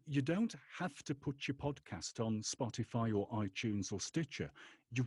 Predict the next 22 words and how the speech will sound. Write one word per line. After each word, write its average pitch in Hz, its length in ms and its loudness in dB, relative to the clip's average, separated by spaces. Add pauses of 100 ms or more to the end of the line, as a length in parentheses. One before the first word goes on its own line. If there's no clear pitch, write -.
really 175 440 6
don't 143 280 4 (120)
have - 300 -4
to. 87 160 -2 (1300)
Okay? 139 380 2
You 135 180 6
can 131 220 6
keep - 460 0
your 156 180 6
podcast 131 800 0 (160)
on 139 200 10
your 131 300 8
website. 127 760 -4
You 113 140 -2
can 117 140 4
keep 131 320 -2
it 117 80 -2 (120)
private 156 460 -2
if - 180 -8
you 90 80 -4
want 76 260 -8
to. - 160 -10